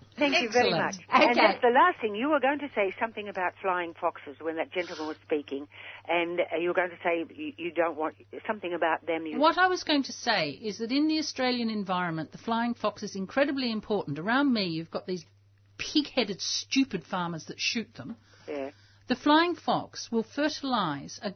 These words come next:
Speaker 3: a tree further than any other thing. You
Speaker 1: They're
Speaker 3: will
Speaker 1: seed dispersers.
Speaker 3: Yes, they, and, and they will fly a, a hundred and a hundred and fifty miles in a night, so that they are the, m-, so important at spreading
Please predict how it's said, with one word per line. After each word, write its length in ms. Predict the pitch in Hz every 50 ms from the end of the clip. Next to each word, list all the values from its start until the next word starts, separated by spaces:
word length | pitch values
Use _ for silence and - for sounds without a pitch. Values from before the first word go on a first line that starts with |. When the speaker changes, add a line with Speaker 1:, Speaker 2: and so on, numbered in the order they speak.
| - - -
Speaker 3:
a 120 | 208 196
tree 600 | 196 - - - - 233 208 175 131 127 139 - - _ _ _ _ _ _ _ _ _ _ _ _ - -
further 360 | 262 254 254 254 214 233 220
than 180 | 190 202 202 208 - - -
any 400 | 240 240 233 226 233 226 233 - - -
other 320 | 196 185 185 170 180 175 175 - -
thing. 340 | - 175 156 135 127 123 117 - _ _ _ _ _ _ _ _ -
You 120 | 202 214 -
Speaker 1:
They're 100 | - 233
Speaker 3:
will 80 | 247 208
Speaker 1:
seed 340 | - - 170 160 160 156 -
dispersers. 760 | - - - - 113 104 98 - - 101 90 - - - - 226 - -
Speaker 3:
Yes, 400 | 262 233 196 - - - - - -
they, 180 | 196 254 262
and, 300 | 262 - 269 277 269 247
and 340 | 277 - 262 277 277 269 240
they 180 | - 285 294 294
will 200 | 247 277 285 - - -
fly 360 | - 294 302 294 277 262 - -
a, 60 | 233
a 320 | 226 - - _ _ -
hundred 480 | - - - - 277 277 262 269 269 214
and 80 | 214 233
a 40 |
hundred 280 | 226 262 269 240 247 226
and 80 | 226 -
fifty 260 | 247 - - - 214
miles 400 | 214 214 208 208 208 208 - -
in 80 | 202
a 60 | 196 202
night, 480 | 202 208 226 226 185 127 135 - - - - - - - - -
so 240 | 302 277 254 240
that 160 | 233 247 - 208
they 180 | 233 233 220
are 140 | - 226 220
the, 60 | 202
m-, 200 | 226 233 233 - - _
so 520 | - - - - - - 294 294 311 294 -
important 840 | - 262 247 254 - - 254 262 254 226 - - 156 123 139 -
at 160 | 226 214 -
spreading 880 | - - - - - - - 208 214 240 247 254 208 185 143 127 151 220